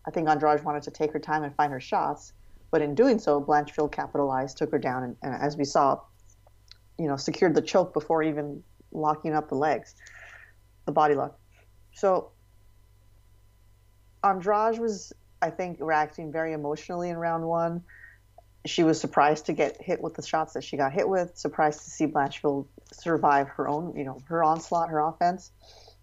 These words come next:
She started doing the arm swinging, the chasing, and Blanchfield stayed composed, man. I was so impressed with her. I don't know what this does to Andrade. We talked about it last week. It's a win-win for her because she's stepping up, helping the U F C.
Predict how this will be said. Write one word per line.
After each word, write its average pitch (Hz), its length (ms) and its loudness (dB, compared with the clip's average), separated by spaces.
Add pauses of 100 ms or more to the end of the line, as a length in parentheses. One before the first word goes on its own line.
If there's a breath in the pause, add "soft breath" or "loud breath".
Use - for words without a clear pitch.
(300)
She - 140 -10
started 160 400 2
doing 156 240 2
the 151 80 2
arm 165 220 0
swinging, 170 580 -2
the 151 80 2
chasing, 165 800 0 (440 soft breath)
and 143 140 -4
Blanchfield 156 380 0
stayed 170 220 0
composed, 220 460 0
man. 160 160 -2
I 165 80 2
was 190 180 0
so 170 360 -2
impressed 196 440 -2
with 160 120 -2
her. 135 260 -4 (1500)
I 190 40 6
don't 254 120 6
know 254 200 8
what 226 180 6
this 190 160 2
does 170 300 2
to - 160 0
Andrade. - 420 -2 (260)
We 160 120 -4
talked 165 260 0
about 160 200 2
it 147 80 0
last 143 300 0
week. 156 220 -2
It's - 160 -4
a 165 60 4
win-win 160 360 2
for 151 120 -2
her 185 180 4
because 160 260 -2
she's - 180 -8
stepping 170 360 -2
up, 185 220 2
helping 147 260 -2
the 139 80 -6
U 143 120 -4
F 135 80 -10
C. 180 360 -4